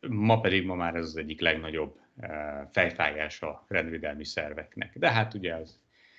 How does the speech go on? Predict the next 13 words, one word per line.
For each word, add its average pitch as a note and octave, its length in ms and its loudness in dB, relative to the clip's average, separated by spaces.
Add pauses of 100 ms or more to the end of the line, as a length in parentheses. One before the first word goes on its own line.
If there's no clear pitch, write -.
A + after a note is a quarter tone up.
(320)
rendvédelmi B2+ 560 4
szervek F#2 540 4
és F2+ 160 -4
a E2+ 60 -12
titkosszolgálatok E2+ 760 -4
közötti F2+ 360 -2
hagyományos E2 560 0
jó E2+ 140 -2
barátságot D#2+ 680 -2
sokféleképpen D#2+ 720 -4
meg D#2+ 160 0
lehet D2+ 200 -2
alapozni, E2+ 600 0